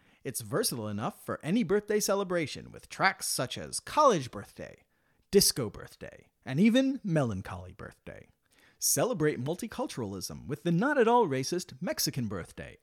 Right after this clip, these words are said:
African Birthday, and Arabian Birthday, none of which reduce complex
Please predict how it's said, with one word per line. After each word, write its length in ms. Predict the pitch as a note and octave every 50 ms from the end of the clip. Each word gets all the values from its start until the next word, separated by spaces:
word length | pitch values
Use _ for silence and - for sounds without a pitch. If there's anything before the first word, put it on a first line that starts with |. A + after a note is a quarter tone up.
| _ -
African 400 | E3+ D#3+ - - D3 - B2+ A2+
Birthday, 500 | G#2 G#2+ G2 - - - - - A#2 - -
and 300 | - D3+ F3+ F#3+ G3 F3+ -
Arabian 680 | F3 E3+ D3+ A#2 A2 A#2 C3+ D3 B2+ B2+ A2+ G2+ F2+
Birthday, 560 | F2+ - - - - - - - - - - - - - - - - - -
none 240 | C#3 D#3 A3+ D4+ C4
of 140 | E3+ A2
which 240 | G2 F#2+ G2 - -
reduce 360 | - G#2 G#2+ B2 D3+ E3+ -
complex 540 | - - C#3+ - - - - - - - -